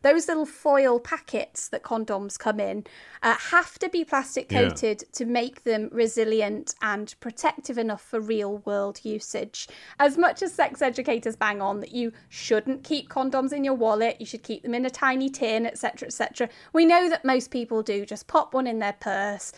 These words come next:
Speaker 1: They sit on it. It's at the bottom of a handbag for a long time. Um, the wrappers have to be able to deal with that. Um, and at the me-, and again, you have legal constraints here. You have,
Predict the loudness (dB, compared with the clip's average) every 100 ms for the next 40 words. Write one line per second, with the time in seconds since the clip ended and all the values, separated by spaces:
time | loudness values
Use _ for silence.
0 | -20 0 2 2 2 0 0 -2 -2 0
1 | -2 -2 -4 -4 -4 -2 -2 -2 -2 -2
2 | -2 -4 -4 0 2 2 0 -2 2 2
3 | 0 0 2 2 0 -6 -12 -20 -2 2
4 | 4 2 2 2 4 2 2 2 2 0
5 | 0 0 -4 -2 0 -2 -8 -4 -4 -4
6 | -6 -6 -4 0 0 0 -4 -8 -6 -6
7 | -8 -14 -18 -20 -20 -4 0 2 2 0
8 | 0 0 2 0 -2 -2 -4 -6 _ _
9 | 0 4 4 4 -4 -6 -6 2 2 2
10 | -2 _ _ -6 0 0 0 -4 -4 -10
11 | -8 -4 -4 -4 -12 -4 0 0 -2 -6
12 | 0 0 0